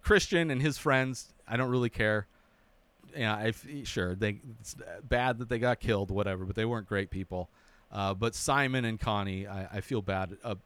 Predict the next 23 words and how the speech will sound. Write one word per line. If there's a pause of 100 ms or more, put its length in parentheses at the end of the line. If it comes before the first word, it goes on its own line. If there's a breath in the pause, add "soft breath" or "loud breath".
about
them
being (100)
part
of
the
sacrifice. (480 soft breath)
Um, (1700)
and
I
do
like (240)
s-,
horror
movies
where
you
can
kind
of
root
for
the,